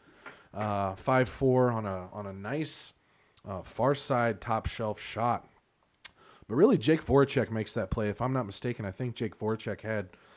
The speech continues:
three assists last night in that Seattle game. So, God, I just, let's talk about Voracek for a second and how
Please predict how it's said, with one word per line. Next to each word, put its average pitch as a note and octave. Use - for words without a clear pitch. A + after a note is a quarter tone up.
three B2+
assists B2
last F#2+
night G2+
in G2+
that F#2
Seattle G#2
game. G2
So, F#2
God, -
I G#2
just, -
let's -
talk G#3
about C3
Voracek A2
for G#2+
a F#2
second F#2
and F#2+
how A#2